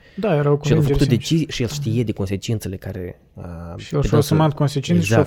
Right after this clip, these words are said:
Speaker 1: făcut ceva dificil.
Speaker 2: Da, acum fiecare
Speaker 1: Dar scrie un
Speaker 2: star,
Speaker 1: status pe,
Speaker 2: fiecare
Speaker 1: pe
Speaker 2: star,
Speaker 1: Twitter și
Speaker 2: da,
Speaker 1: că, of,
Speaker 2: da,
Speaker 1: eu sunt
Speaker 2: da,
Speaker 1: pentru asta,
Speaker 2: da.
Speaker 1: ok,
Speaker 2: Și la fiecare, la
Speaker 1: fai
Speaker 2: absolut,
Speaker 1: ceva,
Speaker 2: la
Speaker 1: știi?
Speaker 2: absolut la fiecare, înțelege,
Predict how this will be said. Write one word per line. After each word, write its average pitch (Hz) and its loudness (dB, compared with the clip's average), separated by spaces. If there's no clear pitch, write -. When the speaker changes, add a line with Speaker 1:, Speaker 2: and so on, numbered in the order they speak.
Speaker 1:
făcut 165 0
ceva 156 4
dificil. 147 -2
Speaker 2:
Da, 127 2
acum 185 2
fiecare 151 -2
Speaker 1:
Dar 180 4
scrie 240 2
un 226 6
Speaker 2:
star, 160 4
Speaker 1:
status 196 4
pe, 175 2
Speaker 2:
fiecare 165 6
Speaker 1:
pe 151 6
Speaker 2:
star, 151 0
Speaker 1:
Twitter 196 2
și 127 -6
Speaker 2:
da, 160 2
Speaker 1:
că, 147 -2
of, 170 2
Speaker 2:
da, 165 0
Speaker 1:
eu 160 4
sunt 147 -4
Speaker 2:
da, - -8
Speaker 1:
pentru 147 -2
asta, 160 -2
Speaker 2:
da. 143 -6
Speaker 1:
ok, 151 -8
Speaker 2:
Și 156 -2
la 135 0
fiecare, 139 0
la 110 -2
Speaker 1:
fai 101 2
Speaker 2:
absolut, 151 4
Speaker 1:
ceva, - 0
Speaker 2:
la 120 0
Speaker 1:
știi? 117 -2
Speaker 2:
absolut 135 2
la 135 2
fiecare, 110 -2
înțelege, 98 -6